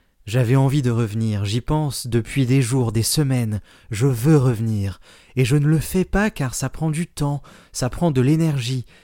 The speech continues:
et c'est un engagement, un engagement de plus. Et puis soudain, aujourd'hui, voilà, j'ai retrouvé la volonté, la volonté du retour, de revenir,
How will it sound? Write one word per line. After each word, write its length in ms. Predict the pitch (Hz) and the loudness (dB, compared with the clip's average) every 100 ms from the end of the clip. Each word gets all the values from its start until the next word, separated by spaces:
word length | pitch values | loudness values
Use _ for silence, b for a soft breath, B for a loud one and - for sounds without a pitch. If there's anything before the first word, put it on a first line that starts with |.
| B | B
et 80 | 131 | -2
c'est 220 | - 196 | 2 2
un 180 | 156 147 | 2 0
engagement, 760 | 175 165 170 127 127 143 135 131 | 2 2 2 2 0 0 2 2
un 80 | |
engagement 460 | 135 139 147 127 175 | 2 2 0 0 0
de 80 | 143 | 0
plus. 760 | - 143 123 - - - - _ _ _ _ _ _ _ - | 0 0 0 -4 -10 -12 -14 _ _ _ _ _ _ _ -6
Et 120 | 113 | -4
puis 380 | - 123 127 120 | -6 -6 -4 -4
soudain, 520 | - 131 131 156 175 | -4 -2 2 4 4
aujourd'hui, 720 | 147 110 127 120 117 147 180 | 2 2 -2 -2 -2 0 0
voilà, 440 | 131 123 156 185 - B B B B - | 2 2 2 0 -4 B B B B -8
j'ai 220 | 95 131 | -2 0
retrouvé 480 | 135 - 147 131 143 | 0 -2 -2 2 2
la 100 | 139 | 2
volonté, 960 | 139 143 147 - 131 120 113 104 - _ | 2 2 0 -2 -2 0 0 -4 -8 _
la 200 | 107 120 | -2 0
volonté 500 | 107 123 127 120 143 | 2 0 0 2 0
du 160 | 120 135 | 2 4
retour, 480 | 156 160 - 120 107 | 4 2 0 0 2
de 80 | |
revenir, 800 | 135 165 131 127 117 101 92 - | 4 4 4 2 2 0 -4 -12